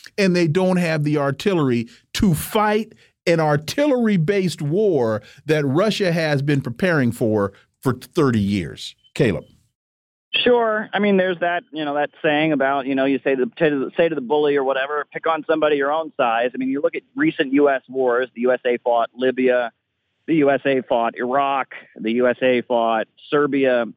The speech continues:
Speaker 2: the U S A fought Grenada, the U S A fought Panama.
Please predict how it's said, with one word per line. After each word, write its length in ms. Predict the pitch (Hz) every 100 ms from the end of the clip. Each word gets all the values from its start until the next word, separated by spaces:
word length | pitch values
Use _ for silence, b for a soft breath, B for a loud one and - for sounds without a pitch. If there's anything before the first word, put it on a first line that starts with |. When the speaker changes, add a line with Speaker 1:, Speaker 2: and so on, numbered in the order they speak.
| _ -
Speaker 2:
the 140 | 113
U 140 | 113 120
S 80 | 117
A 140 | 120
fought 260 | 113 113 110 95
Grenada, 720 | 117 110 123 135 127 123 110 _ _ _ _
the 120 | 113
U 120 | 127
S 80 | 123
A 140 | 127 117
fought 300 | 113 104 -
Panama. 800 | - 147 139 131 123 120 113